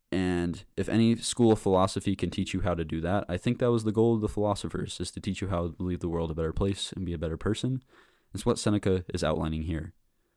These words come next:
That being said, this has been Letter Two from Letters from a Stoic, Stoic reading number three. Thank you for listening. Be sure to tune in to next Stoic reading, Friday at noon, and our new episodes, always dropping Monday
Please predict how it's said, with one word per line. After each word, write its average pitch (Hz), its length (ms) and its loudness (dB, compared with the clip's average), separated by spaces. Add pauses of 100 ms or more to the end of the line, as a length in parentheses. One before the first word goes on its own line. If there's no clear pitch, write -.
(140)
That 78 160 -2
being 87 180 -2
said, 147 320 4
this 143 160 -2
has 147 120 0
been 120 200 4
Letter 120 220 4
Two 104 320 0 (560)
from 95 120 -2
Letters 87 200 0
from 85 160 -4
a - 20 -4
Stoic, 98 320 0 (340)
Stoic - 360 0
reading 139 240 0
number 123 180 -2
three. - 380 -8 (280)
Thank 110 200 0
you 107 80 2
for 98 100 -2
listening. 135 460 0 (480)
Be 110 80 0
sure 107 160 2
to 95 80 0
tune 104 240 2
in 101 160 4
to 90 60 0
next 90 260 -2
Stoic 98 320 2
reading, 117 460 0 (280)
Friday 101 540 2 (100)
at 90 100 -2
noon, 131 360 0 (580)
and 147 100 2
our 160 60 6
new 165 160 6
episodes, - 600 -2 (500)
always 113 180 2
dropping 104 300 4
Monday 80 340 -2